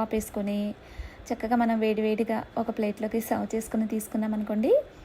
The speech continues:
ఎంతగానో ట-, టేస్టీగా ఎంతగానో నోరూరించే మనకు పాలక్ పూరీ రెడీ అయిపోయింది. చూస్తున్నారు కదా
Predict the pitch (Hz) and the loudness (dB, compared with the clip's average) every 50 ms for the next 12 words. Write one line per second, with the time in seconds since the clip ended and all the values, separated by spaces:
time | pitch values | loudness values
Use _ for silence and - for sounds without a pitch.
0 | - - - - - - - 214 220 220 220 247 240 254 247 240 247 233 220 226 | -18 -18 -18 -20 -20 -6 0 2 2 2 2 4 4 4 4 4 2 2 0 -4
1 | - - - 220 214 214 214 - - - 214 196 202 202 202 208 214 - - 208 | -8 -2 0 2 2 2 2 0 0 0 0 0 0 -2 -2 -2 -2 -2 -2 -2
2 | 208 202 214 220 220 214 226 220 214 208 208 202 208 208 220 208 202 208 - 330 | 0 0 0 0 2 2 2 2 2 2 2 2 2 0 0 -2 -2 0 0 0
3 | 381 330 247 226 - 220 214 208 208 226 202 208 220 220 - - 220 220 220 220 | 2 2 0 0 0 0 -2 0 -2 -2 0 0 -2 -2 -2 0 2 2 4 4
4 | 208 214 202 196 208 208 202 202 - 208 208 247 381 403 - 262 226 226 - - | 2 2 0 0 0 0 -2 -2 -2 0 2 2 2 2 2 0 0 0 0 0
5 | 240 240 240 233 214 208 | 0 0 2 0 0 0